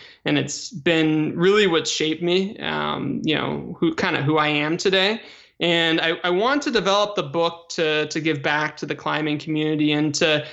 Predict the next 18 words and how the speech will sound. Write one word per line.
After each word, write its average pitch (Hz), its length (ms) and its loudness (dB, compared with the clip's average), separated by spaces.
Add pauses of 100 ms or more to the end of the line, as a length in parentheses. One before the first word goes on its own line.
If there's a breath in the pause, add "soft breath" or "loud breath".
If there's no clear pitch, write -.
(160 loud breath)
to 180 120 0
have 190 200 2
a 185 100 2
resource 220 680 2
that 180 220 0
any 175 240 2
climber 170 640 0
could 160 260 -4
use 160 500 2
and 156 180 0
say, 160 600 2 (240 loud breath)
"I 160 200 2
have 202 360 2
an 175 140 2
injury 202 800 2
in 180 180 2
this 185 200 4
location." 185 800 2